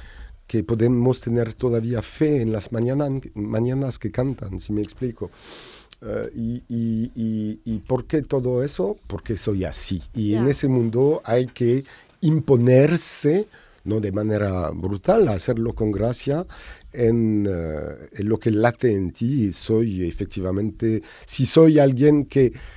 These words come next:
Speaker 1: viendo el cielo de Formentera me pongo a llorar me-, mirando las estrellas o, o me emociono ver el mar o hablar con los, la gente de aquí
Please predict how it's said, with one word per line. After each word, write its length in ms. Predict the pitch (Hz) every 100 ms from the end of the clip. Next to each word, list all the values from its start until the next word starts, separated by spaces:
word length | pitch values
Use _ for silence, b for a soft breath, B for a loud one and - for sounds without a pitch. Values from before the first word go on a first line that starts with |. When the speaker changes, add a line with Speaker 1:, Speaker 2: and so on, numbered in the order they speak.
| B B -
Speaker 1:
viendo 520 | 98 127 147 139 135
el 120 | 113
cielo 340 | - 135 127
de 100 | 117
Formentera 680 | 107 117 110 107 98 113 113
me 140 | 113 104
pongo 400 | 110 110 110 110
a 60 |
llorar 500 | 101 101 101 107 104
me-, 160 | 101 98 95
mirando 480 | 104 104 101 104 104
las 240 | 92 -
estrellas 800 | 98 104 110 113 110 104 101 - -
o, 300 | 104 98 95 B B B
o 240 | 92 87 90
me 160 | 101
emociono 800 | 104 107 - 117 113 110 107 107 B B B
ver 240 | 92 110
el 200 | 110 104
mar 440 | 104 110 117 123 -
o 240 | 110 107 -
hablar 540 | 107 104 110 117 117
con 180 | 107 98
los, 160 | 90 - -
la 180 | 95 95
gente 400 | - 123 110 107
de 180 | 107
aquí 380 | 95 - 127 135